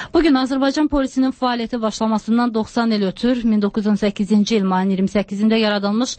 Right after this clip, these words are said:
Azərbaycan Milli Hökumətinin tərkibində ölkənin ilk Daxili İşlər Nazirliyi fəaliyyətə başlayıb. Min doqquz yüz otuzuncu ildə isə Azərbaycan S S R Daxili İşlər Nazirliyi yaradılır. Müstəqillikdən sonra Azərbaycanda polis strukturu nəz-, e, yenidən formalaşdırılır.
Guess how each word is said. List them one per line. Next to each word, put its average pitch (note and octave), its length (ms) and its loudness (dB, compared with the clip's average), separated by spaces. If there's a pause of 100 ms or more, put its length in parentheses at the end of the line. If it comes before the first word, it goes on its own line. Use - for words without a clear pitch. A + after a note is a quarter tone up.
(300)
Azərbaycan B3 480 0
Milli B3 300 2
Hökumətinin G#3+ 420 -2
tərkibində A3 680 0
ölkənin G#3 380 -4
ilk B3 380 -6
Daxili G3+ 300 0
İşlər G#3+ 320 0
Nazirliyi F#3 520 -2
fəaliyyətə F#3 420 -2
başlayıb. F3 320 -2 (420)
Min A#3 120 4
doqquz A3+ 240 -2
yüz A#3 80 -2
otuzuncu A#3 460 0
ildə A3 180 0
isə C4 160 -2
Azərbaycan G3+ 520 0
S - 80 -10
S G3+ 140 0
R A3 120 -2
Daxili G3+ 340 -2
İşlər G3 280 -2
Nazirliyi F3 680 -2
yaradılır. E3+ 540 0 (360)
Müstəqillikdən C#4 580 0
sonra G3 300 -2
Azərbaycanda G3 520 0
polis A#3+ 340 -2
strukturu A#3+ 420 -2
nəz-, G#3+ 360 0
e, G3+ 200 -2
yenidən G#3+ 420 0
formalaşdırılır. F#3 840 -2